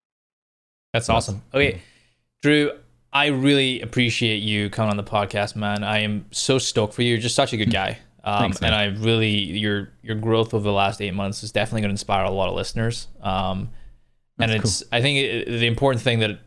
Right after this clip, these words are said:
Speaker 1: listeners should take is it's not all roses. It takes a lot of work to make that happen in,
Speaker 2: Yeah.
Speaker 1: in eight months. Um, but, uh, you're a true testament, man. You've got such a bright future in the content creation space, and I think,
Speaker 2: Thanks, man.
Speaker 1: uh,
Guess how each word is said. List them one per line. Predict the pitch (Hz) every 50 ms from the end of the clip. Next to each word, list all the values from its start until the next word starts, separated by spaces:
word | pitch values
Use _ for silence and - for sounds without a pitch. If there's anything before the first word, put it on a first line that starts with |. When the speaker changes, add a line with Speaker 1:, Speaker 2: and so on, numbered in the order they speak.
| _ -
Speaker 1:
listeners | 113 110 - 110
should | - 110 101
take | - 110 107 101
is | 113 101
it's | 107 90 - - - - - - - - _ _ _
not | 120 120 120 120 117
all | 110 107 107
roses. | 107 104 104 101 120 123 120 - - - - _
It | - 110
takes | 135 113
a | - 113
lot | 107 110 110 107
of | 104 101
work | 104 107 104 98 95 -
to | - 113
make | 107 107 104 -
that | - 104 98 -
happen | 107 104 95 - - 101 95 95
in, | 92 95 87 -
Speaker 2:
Yeah. | 135 110 85
Speaker 1:
in | 107 98 98 101 95 90 - - -
eight | - 113 98
months. | 98 101 98 92 98 - - - - - -
Um, | - 104 101 98 95 95 95 95 92 98 104 - - - - - - - - - _ _ _ _ _ _ _ _ _ _ _ _ _
but, | - 120 110 107
uh, | 107 104 101 101 101 98 95
you're | 110 113 117 123 113
a | 117
true | 113 - - 127
testament, | 117 113 107 104 - 104
man. | 98 98
You've | 104 101 101
got | 117 107
such | - - 110 - -
a |
bright | 98 - 104 101 98
future | - - 110 104 - - 113
in | 107 98
the | - -
content | - 101 101 98 90
creation | - - 98 98 - 110 107
space, | - - - 113 120 123 117 -
and | 107 101
I | 98
think, | 101 - 120 113 107 110 - - - - -
Speaker 2:
Thanks, | - - 110
man. | 104
Speaker 1:
uh, | 104 101 98 101 98 - -